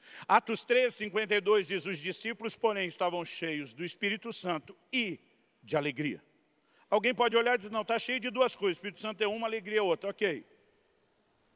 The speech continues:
Romanos quatorze, dezessete diz, "O reino de Deus não é comida nem bebida,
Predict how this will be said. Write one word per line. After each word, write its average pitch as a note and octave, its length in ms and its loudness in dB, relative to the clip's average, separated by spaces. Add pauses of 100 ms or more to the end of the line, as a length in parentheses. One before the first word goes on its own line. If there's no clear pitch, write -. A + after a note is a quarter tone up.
(260)
Romanos A3 360 2
quatorze, A3 420 2
dezessete G#3+ 420 0
diz, F3 100 -2
"O G3+ 80 4
reino G#3+ 300 0
de A#3+ 100 -4
Deus G3 280 2
não G3 120 -2
é G3 60 2
comida G3+ 600 0
nem A3+ 160 -4
bebida, E3+ 680 2